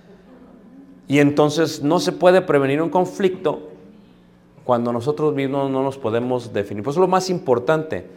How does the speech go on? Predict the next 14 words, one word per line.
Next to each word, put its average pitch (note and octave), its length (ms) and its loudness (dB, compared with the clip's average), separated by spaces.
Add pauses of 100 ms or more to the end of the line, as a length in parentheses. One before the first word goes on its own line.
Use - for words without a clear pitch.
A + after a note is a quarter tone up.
(400)
la A2+ 240 0
parte C3 320 4
de D#3 140 4
la A#2+ 100 4
definición. G#2 420 -4
Ahora, G#2 200 0 (520)
la - 200 4
parte A3 260 8
de A3+ 60 8
definirnos F3 520 4
es G#3 60 4
lo G3+ 100 6
más F3+ 220 2
importante. A#2 640 -4